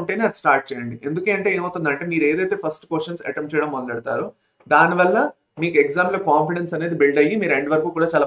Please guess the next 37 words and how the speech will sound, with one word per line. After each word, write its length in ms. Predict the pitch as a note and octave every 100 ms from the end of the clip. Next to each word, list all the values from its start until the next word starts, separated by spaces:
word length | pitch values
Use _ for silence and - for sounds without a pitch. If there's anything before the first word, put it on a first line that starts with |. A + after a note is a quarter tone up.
| A#2
బాగా 140 | B2 A#2+
రాస్తారు. 360 | - - G2 - _ _ _ B2+
ఓకే, 140 | B2+ G3+ - _ -
so 80 | D#3
అందుకే 280 | D3 E3 A#3+ A#3 F#3+
మీకు 140 | F#3+ D3
అన్నిటికన్నా 500 | E3+ G#3 A3 G#3+ A3+ - D#3+
ఈజీ 260 | F#3+ F#3 A#3+ F#3
ఇంకా 220 | F3+ G#3+ C#4 -
కాన్ఫిడెంట్ 480 | D3+ F#3+ F#3 G#3 G#3 G3+
గా 40 |
ఉన్న 120 | F3+ D#3+
సెషన్ 240 | C#3+ - C#3+
ని 40 | F3+
ఫస్ట్ 180 | D3 - -
స్టార్ట్ 260 | A#2+ A#2 -
చేయండి, 220 | G#2 A2 B2+
ఏ 20 | D3+
సెక్షన్ 260 | C#3 - C3+
అయితే 120 | B2 E3+
మీకు 120 | C#3
ఇష్టం. 220 | - - - _ _ - _ B2+
దీని 220 | E3 A3+ A#3 F#3
తర్వాత 360 | F#3 G3 G3+ G#3+ C#4+ _ _ - - - - A#2 B2 B2 - E3+
నెక్స్ట్ 260 | - - G3+ - - _ - C3+
write 260 | D#3 A#3 -
the 60 | B3 A#3
section 340 | E3+ - G#3 A#3+ - F3
and 100 | A3 - E3
question 240 | - F3 E3+
number 180 | D#3+ F3
correctly. 400 | C#3+ C3 C3 C3 A#2+ B2+
అంటే 180 | C3+ E3+ F3 -
ఇప్పుడు 200 | D3+ D3+ F#3
మీరు 160 | E3 F#3 D3
section 340 | - - F3+ F#3 _
ఏ, 40 | D3